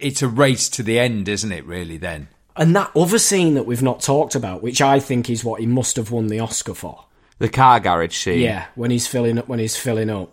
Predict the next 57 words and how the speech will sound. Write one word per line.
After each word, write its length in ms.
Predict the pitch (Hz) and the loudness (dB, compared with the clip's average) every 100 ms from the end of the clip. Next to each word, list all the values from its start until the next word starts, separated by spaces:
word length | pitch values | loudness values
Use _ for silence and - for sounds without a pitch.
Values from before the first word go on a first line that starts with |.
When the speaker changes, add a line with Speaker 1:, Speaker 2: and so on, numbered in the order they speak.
| - | -6
Speaker 3:
That's 320 | 82 78 - | -2 -2 -4
the 60 | 95 | -2
best 280 | 92 82 - | -2 -2 -6
scene. 340 | 82 76 71 - | -6 -6 -8 -10
Yeah, 300 | 90 80 76 | -6 -4 -4
yeah, 180 | 73 85 | -8 -8
best 240 | 92 87 - | -8 -8 -8
scene. 220 | 71 71 | -12 -2
Speaker 1:
That 240 | 143 135 120 | 0 2 0
is 100 | 98 | -4
a 60 | |
good 200 | - 98 | -6 -6
scene, 300 | - 104 90 | -6 -6 -6
isn't 220 | 90 90 | -8 -10
it? 100 | 82 - | -12 -2
On 120 | 135 | 0
a 40 | 139 | 0
flip 300 | 151 151 147 | 0 -2 -2
of 100 | 123 | -4
a 60 | |
coin. 460 | 131 139 123 104 80 | -2 -2 0 -2 2
Speaker 3:
That 180 | 147 151 | 4 6
was 140 | 165 | 4
the 80 | 156 | 2
scene 340 | 143 156 135 104 | 0 0 2 0
that 220 | 92 92 | -2 2
when 180 | 113 117 | 2 2
it 140 | 98 | 0
was 220 | 117 107 101 | -2 0 0
out, 200 | 98 80 | 2 2
I 120 | 90 | 0
was 140 | 95 | -2
like, 100 | 87 | -4
"How 300 | - 113 113 | -4 2 2
many 180 | 117 113 | 2 -4
times 400 | 113 107 95 92 | -2 0 0 -4
do 60 | 87 | -10
you 20 | |
think 160 | 85 | -10
this 140 | 92 95 | -10 -10
has 100 | 90 | -8
been 220 | 85 85 | -6 -4
printed 360 | - 98 - 87 | -2 -2 -2 -2
out 240 | 82 - | -2 -2
and 120 | 87 | -6
handed 480 | - 92 90 85 - | -6 -6 -4 -8 -8
to 160 | 90 82 | -6 -4
actors?" 580 | - - - 82 - - - | -6 -10 -10 -10 -10 -20 -8
'Cause 160 | 107 | -4
it's 120 | 98 101 | -4 -4
a 60 | |
perfect 720 | - - 120 117 - 87 - | -8 -2 2 2 0 -8 -8
two-hander, 640 | - 87 85 85 82 78 82 | -8 -8 -6 -8 -8 -8 -8
isn't 240 | 80 78 | -8 -12
it? 180 | 78 - | -14 -12
Kind 320 | 87 82 82 | -10 -8 -8
of. 160 | 80 | -10